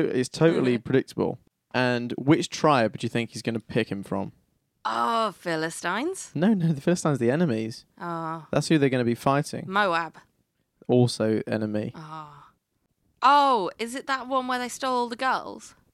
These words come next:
Speaker 1: Yes.
Speaker 2: Okay, I forgot
Speaker 1: So
Speaker 2: the name
Speaker 1: the
Speaker 2: of it.
Speaker 1: Benjaminite tribe
Speaker 2: Yeah.
Speaker 1: is the, is the smallest, remember, 'cause they didn't, they
Speaker 2: Mm.
Speaker 1: couldn't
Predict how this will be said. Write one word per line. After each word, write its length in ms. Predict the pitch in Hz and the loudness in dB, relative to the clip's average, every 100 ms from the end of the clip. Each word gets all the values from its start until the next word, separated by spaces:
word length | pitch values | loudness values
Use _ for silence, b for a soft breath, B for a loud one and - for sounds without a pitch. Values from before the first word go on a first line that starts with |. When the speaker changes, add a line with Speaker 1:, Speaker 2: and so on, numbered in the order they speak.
| - | -12
Speaker 1:
Yes. 400 | - - - - | -10 -10 -12 -6
Speaker 2:
Okay, 420 | 165 170 - - 175 | -4 -4 -6 -16 -18
I 60 | - | -20
forgot 240 | _ - | _ -4
Speaker 1:
So 140 | 131 127 | 2 2
Speaker 2:
the 60 | |
name 100 | - | 2
Speaker 1:
the 80 | 143 | -2
Speaker 2:
of 60 | - | 4
it. 20 | |
Speaker 1:
Benjaminite 680 | 160 160 131 117 113 117 - | 4 4 0 0 0 -2 -4
tribe 380 | - 113 127 | 0 2 4
Speaker 2:
Yeah. 340 | 165 185 160 160 - - | 2 0 -4 -6 -8 0
Speaker 1:
is 380 | 127 127 117 | 4 4 2
the, 200 | - 127 - | -2 -4 0
is 220 | 131 127 | 0 0
the 80 | 123 | -2
smallest, 720 | - 156 156 113 139 - - - | 2 4 6 4 -2 -6 -8 -2
remember, 280 | 120 120 | 0 0
'cause 140 | 127 123 | -2 0
they 80 | 123 | 0
didn't, 280 | 127 113 | -2 -4
they 120 | - - | -2 0
Speaker 2:
Mm. 20 | |
Speaker 1:
couldn't 100 | 190 | 2